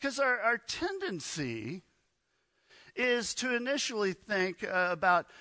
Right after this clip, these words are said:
when, when we think about this whole forgiveness thing, is to kind of pass it off. "Well, it doesn't mean that. You know, it's, it, it's some idealistic notion, but y-, you can't really live like that." We, we treat it like it's an impossibility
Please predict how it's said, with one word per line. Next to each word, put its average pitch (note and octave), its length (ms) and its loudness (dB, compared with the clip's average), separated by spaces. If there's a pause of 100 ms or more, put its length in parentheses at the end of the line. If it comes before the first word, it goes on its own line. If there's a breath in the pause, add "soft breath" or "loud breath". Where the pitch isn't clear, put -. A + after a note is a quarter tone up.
(360 loud breath)
when, G3+ 240 -6
when G3+ 80 -6
we F#3+ 80 -4
think F#3+ 220 -4
about F3 280 2
this F3 140 -4
whole G3+ 260 0
forgiveness D#3 800 0
thing, B2 500 -6 (460 soft breath)
is G#3 300 0
to F#3+ 120 -4
kind G3+ 260 2
of - 80 -4
pass F#3 380 2
it F3 120 -2
off. - 600 0 (1000 soft breath)
"Well, D#3 280 2
it C3 80 -4
doesn't B2 200 -6
mean A2 180 -8
that. B2+ 440 -2 (1120 loud breath)
You C3+ 60 -12
know, C3+ 220 -2
it's, D3+ 240 0 (260 loud breath)
it, D#3 220 -4
it's D3+ 160 -4
some C#3 400 -2
idealistic C#3 960 -2
notion, B2+ 840 -4
but A#2 240 -6 (340 loud breath)
y-, C#3 100 -8
you B2 180 -8
can't - 260 -10
really A#2+ 260 -6
live B2+ 280 -2
like A2+ 320 0
that." C3+ 200 0
We, C#3+ 140 0
we C3+ 160 -6
treat F3 320 -2
it D#3 100 -8
like C#3 240 0
it's C3+ 180 -8
an C#3 100 -6
impossibility C3+ 1160 -4